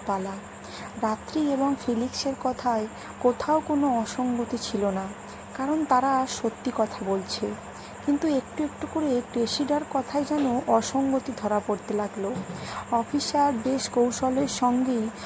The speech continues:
হঠাৎ একটা প্রসঙ্গ থেকে অন্য প্রসঙ্গের প্রশ্ন করতে শুরু করলেন, যার কারণে ক্রেসিডার সাজিয়ে রাখা উত্তরগুলো যেন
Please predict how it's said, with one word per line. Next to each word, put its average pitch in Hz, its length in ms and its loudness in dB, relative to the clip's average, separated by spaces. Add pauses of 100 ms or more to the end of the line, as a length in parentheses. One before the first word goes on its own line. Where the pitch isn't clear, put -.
(260)
হঠাৎ 247 560 2
একটা 262 300 0
প্রসঙ্গ 262 540 4
থেকে 285 240 0
অন্য 247 420 4
প্রসঙ্গের 269 500 2 (120)
প্রশ্ন 240 380 4
করতে 220 280 -2
শুরু 208 280 0
করলেন, 196 340 2 (640)
যার 240 300 2
কারণে 285 520 4 (260)
ক্রেসিডার 247 500 2
সাজিয়ে 226 560 2
রাখা 262 300 4
উত্তরগুলো 254 600 2
যেন 240 380 4